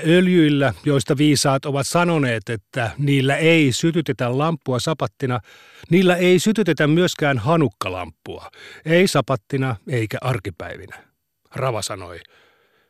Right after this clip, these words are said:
"Mikä on Rav Hunan perustelu?" Hän katsoi, että jos lamppu on sammunut,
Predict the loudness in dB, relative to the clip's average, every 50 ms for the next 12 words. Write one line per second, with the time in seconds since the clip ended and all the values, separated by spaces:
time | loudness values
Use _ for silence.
0 | _ _ _ -10 -6 -4 -2 0 2 2 2 4 4 4 4 4 4 2 2 2
1 | 2 2 2 0 -2 -2 -2 0 0 0 0 -2 -2 -2 -2 -2 -2 -4 -6 -8
2 | -12 -12 -12 -12 -14 _ _ _ _ _ _ _ -8 -4 -4 0 2 2 0 0
3 | 0 -2 -2 -2 -2 -4 -4 -6 -4 -4 -4 -4 -2 -2 -2 -2 -2 -2 -2 -2
4 | -2 -2 -4 -2 -2 -2 -2 -2 -2 -4 -6 -10 -16 -20 -20 _ _